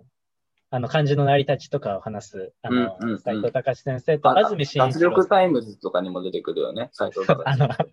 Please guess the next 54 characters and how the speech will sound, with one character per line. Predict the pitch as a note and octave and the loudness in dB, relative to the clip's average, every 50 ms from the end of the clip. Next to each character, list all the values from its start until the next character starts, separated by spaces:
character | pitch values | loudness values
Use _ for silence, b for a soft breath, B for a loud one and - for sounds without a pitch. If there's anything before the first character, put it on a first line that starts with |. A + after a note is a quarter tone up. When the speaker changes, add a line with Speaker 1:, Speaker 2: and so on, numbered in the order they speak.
| _ B B A4 B B | _ B B -6 B B
Speaker 1:
あ | B C3 C3 | B 0 2
の、 | C3+ | 2
有 | C3+ C3 F3 A3 A#3+ A#3+ | 4 4 6 6 6 6
名 | B3 B3 A#3 | 6 4 6
じ | - C4 | 4 4
ゃ | C#4 | 4
な | A#3 E3 | 4 4
い | C3+ B2+ | 4 6
例 | C3+ D#3+ D#3 | 6 4 4
を | B2 G#2+ G2+ | 4 2 0
出 | G2 A2+ B2+ | 0 -2 0
さ | - - D3 | 0 0 0
な | C#3 A#2+ | 0 0
い | - A#2+ | 0 0
で、 | B2 | 0
あ | A2 A2 | 0 0
の、 | G#2+ A2 | -4 -4
脱 | - A#2+ - - C3+ | -4 -4 -2 0 0
力 | C#3 B2+ - - | 0 0 0 0
タ | - C3 B2 | 0 0 0
イ | B2 | 0
ム | A2 G2+ | -4 -10
ズ | - _ | -16 _
っ | |
て。 | _ _ _ G2 _ B B B B B B B B B B _ _ _ | _ _ _ -20 _ B B B B B B B B B B _ _ _
Speaker 2:
脱 | - C#3 - - A#3+ | 0 0 0 4 4
力 | G4 G4+ - G#4 G4 | 4 6 6 6 6
タ | G#4 G4+ G#4 | 8 6 6
イ | F#4+ | 6
ム | D4+ G#3 E3 | 6 2 0
ズ | D3+ C3 | 0 2
の | B2 A#2 A2 | 2 4 4
方 | A#2+ A#2 | 4 4
が | A2 G#2+ | 6 6
で | G#2+ G#2+ | 6 4
も | G#2 G#2 G#2 | 4 2 -2
み | A2+ A#2+ B2+ | -4 -6 -6
ん | C3+ C#3 | -4 0
な | C3+ B2 B2 A#2+ A2 | 2 2 2 2 0
も | B2+ C3 C3+ | -4 -6 -8
し | C3+ - | -8 -4
か | - A2+ G#2 | -4 -4 -4
し | - - | -4 -6
た | F#2+ | -8
ら | F#2 E2+ - | -8 -8 -8
知 | - - - | -8 -12 -6
っ | |
て | _ A#2 A#2 | _ -4 -4
ん | G#2 | -2
じ | F#2 D2+ | 0 0
ゃ | B1+ | 0
な | D2 D#2+ - | 0 0 -2
い | - | -6
の？ | - | -10